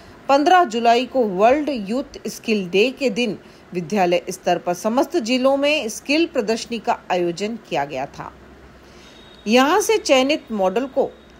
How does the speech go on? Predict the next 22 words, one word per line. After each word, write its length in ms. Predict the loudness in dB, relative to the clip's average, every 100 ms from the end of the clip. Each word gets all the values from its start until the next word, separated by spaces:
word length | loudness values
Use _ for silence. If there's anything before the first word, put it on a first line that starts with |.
| -6
अगस्त 340 | -2 -2 -2 -4
माह 300 | -2 -2 -2
में 200 | -4 -6
जिला 320 | 0 2 2
स्तरीय 320 | -2 -6 -6
प्रदर्शनी 560 | -6 -6 -4 -4 -4 -6
में 280 | -4 -6 -8 -18 -20 -14
प्रदर्शित 520 | -6 -2 -2 -2 -4 -6 -14 -8
किया 160 | -6 -6
गया। 280 | -8 -14 -16 -20 -20 -20 -20 -20 -20 -20 -20 -20 -20 -20 -20 -20 -14 -2
राज्य 320 | 2 2 0
स्तरीय 320 | -4 0 2
प्रदर्शनी 540 | 2 0 -2 -4 -6 -10
के 160 | -6
लिए 160 | -4 -4
प्रत्येक 440 | -6 -4 -4 -4
जिले 300 | -6 -2 -2
से 160 | -2 -6
केवल 320 | -4 -4 -4
दो 320 | -6 -6 -4
ही 200 | -4 -6
मॉडल 400 | -4 -4 -4 -6